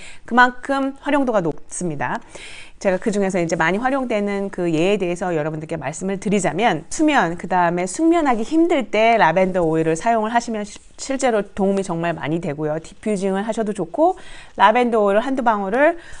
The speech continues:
어, 목 뒤에다 바르시거나 베갯잎에다 살짝 바르셔도 좋고요. 그리고 스트레스나 불안감, 이런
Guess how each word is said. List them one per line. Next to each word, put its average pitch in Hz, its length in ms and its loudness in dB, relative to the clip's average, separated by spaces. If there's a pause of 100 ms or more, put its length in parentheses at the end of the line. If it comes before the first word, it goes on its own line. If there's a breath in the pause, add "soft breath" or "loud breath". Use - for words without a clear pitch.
(120 loud breath)
어, 175 280 -2
목 220 220 2
뒤에다 185 320 4
바르시거나 170 640 -2
베갯잎에다 180 680 -4
살짝 233 340 -4
바르셔도 165 460 -4
좋고요. 160 580 -4 (480 loud breath)
그리고 220 400 2
스트레스나 277 880 4
불안감, 202 640 4
이런 175 220 2